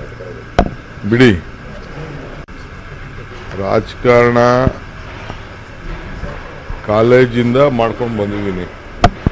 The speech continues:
ರಾಜಕಾರಣ ಇದ್ದೇ ಇರ್ತದೆ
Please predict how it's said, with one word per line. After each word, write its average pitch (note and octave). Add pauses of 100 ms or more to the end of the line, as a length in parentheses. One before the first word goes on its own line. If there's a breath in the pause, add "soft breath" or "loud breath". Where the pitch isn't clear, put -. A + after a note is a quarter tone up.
(1900)
ರಾಜಕಾರಣ B2+
ಇದ್ದೇ C3+
ಇರ್ತದೆ B2